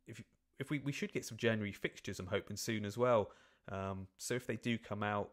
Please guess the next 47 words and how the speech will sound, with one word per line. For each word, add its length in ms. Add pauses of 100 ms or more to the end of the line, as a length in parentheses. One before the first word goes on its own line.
or, 80
you 80
know, 140
you 220 (220)
need 200
to 80
make 180
a 40
new 180
plan, 480
so 300 (600)
international 380
break 240
is 100
a 60
good 160
time 240
to 100
make 160
a 60
plan 280
for 120
the 80
coming, 420 (320)
coming 300 (720)
six, 400
seven 520
weeks 300
or 80
so. 320 (380)
Um, 360 (1300)
that 160
will 160
help. 420
Um, 420
again, 300
I 40
don't 180
really 120
like 160
to 100
make 120
too 160
many 160
transfers 480
before 280
in 100